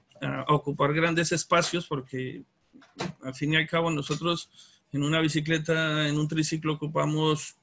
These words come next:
dos metros sesenta por un metro de ancho. Y, y lo están ocupando cinco minutos el, el, el espacio. Una furgoneta te aparca tres treinta por dos veinte y te aparca a mediodía.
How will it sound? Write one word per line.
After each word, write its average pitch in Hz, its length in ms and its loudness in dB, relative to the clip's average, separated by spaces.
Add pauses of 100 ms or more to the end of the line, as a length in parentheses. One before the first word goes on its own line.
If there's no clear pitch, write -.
(140)
dos 151 420 0
metros 160 400 0
sesenta 170 760 0 (600)
por 151 160 0
un 156 100 2
metro 165 300 2
de 165 100 4
ancho. 139 460 0 (1500)
Y, 143 460 2
y 139 440 2
lo 139 100 0
están 151 180 -2
ocupando 160 800 2
cinco 165 300 -2
minutos 151 680 0 (160)
el, 127 260 -8
el, 131 200 -6
el 135 100 -2
espacio. 139 540 0 (260)
Una 165 180 2
furgoneta 170 760 2 (400)
te 151 120 2
aparca 156 880 4
tres 160 220 2
treinta 160 800 4
por 143 200 0
dos 160 220 2
veinte 170 380 0
y 165 80 -2
te 156 80 0
aparca 151 400 -2
a - 20 -2
mediodía. 160 640 0